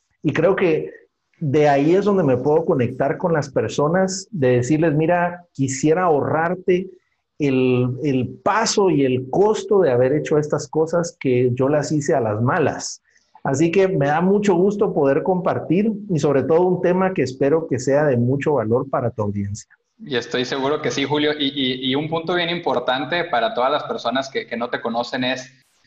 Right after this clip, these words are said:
Speaker 2: es ese, el no tener miedo o el no querer aparentar que eres perfecto o que en todo siempre has triunfado, es esa vulnerabilidad que te, que te inspira a acercarte, ¿no? O sea, cuan-, yo recuerdo cuando te paraste en esa academia enfrente de nosotros y nos hablabas así de los éxitos y luego nos decías esto y nos compartías esa experiencia de,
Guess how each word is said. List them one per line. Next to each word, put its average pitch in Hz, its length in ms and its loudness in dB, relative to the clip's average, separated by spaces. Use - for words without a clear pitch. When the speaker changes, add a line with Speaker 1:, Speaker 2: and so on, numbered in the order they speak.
Speaker 2:
es - 280 -6
ese, 160 1000 -2
el 127 180 -2
no 143 160 -2
tener 185 320 -2
miedo 160 560 0
o 120 160 0
el 117 100 -4
no 131 100 -2
querer 151 200 -2
aparentar 120 600 -4
que 143 120 -2
eres 143 200 -2
perfecto 120 640 -4
o 117 180 -4
que 110 140 -4
en 110 180 -4
todo 123 220 -2
siempre 131 340 -4
has 135 160 -4
triunfado, 127 640 -2
es 113 160 -4
esa 139 220 -4
vulnerabilidad 113 840 0
que 139 100 -4
te, 123 280 -4
que 113 100 -6
te 113 120 -10
inspira 117 380 -4
a - 40 0
acercarte, 120 600 -6
¿no? 120 180 -4
O 120 100 -6
sea, - 200 -6
cuan-, 120 260 -4
yo 123 120 -2
recuerdo 139 420 -2
cuando 120 160 -2
te 120 80 -6
paraste 117 340 -2
en 135 60 -2
esa 131 160 -4
academia 123 380 -4
enfrente 127 320 -6
de 123 40 -6
nosotros 120 800 -6
y 113 80 -6
nos 113 160 -2
hablabas 120 400 0
así 143 120 -2
de 151 80 0
los 127 180 -4
éxitos 131 480 -6
y 120 60 -10
luego 120 200 0
nos 131 180 -4
decías 117 340 -2
esto 123 200 -4
y 131 40 -6
nos 123 120 -4
compartías 113 520 -4
esa 143 80 -6
experiencia 117 480 -4
de, 117 100 -2